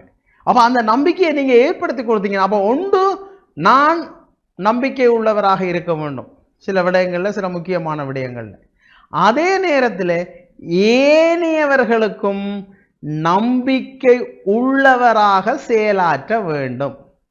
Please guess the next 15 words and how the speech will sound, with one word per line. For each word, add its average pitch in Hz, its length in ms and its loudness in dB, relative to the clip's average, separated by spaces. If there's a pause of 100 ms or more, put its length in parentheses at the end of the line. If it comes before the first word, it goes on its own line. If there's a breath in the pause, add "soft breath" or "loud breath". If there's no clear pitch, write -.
(420)
ஆக, 208 160 2
நான் 202 180 -4
கேள்வி 190 220 2
கேட்கிறேன், 160 340 -2 (120)
நீங்கள் 185 560 0 (540 loud breath)
ஏனையவர்களுக்கு, 196 960 2
உங்களோட 180 220 -2
குடும்பத்தவர், 180 640 -2
உங்களோட 190 300 -2
வேலை 240 340 6
செய்கிறவருக்கு 175 680 -2 (520 loud breath)
நம்பிக்கை 240 720 2
உள்ளவராக 190 840 2
செயலாற்றுகின்றீர்களா? 160 1040 0 (800)
பாருங்க, 214 300 -2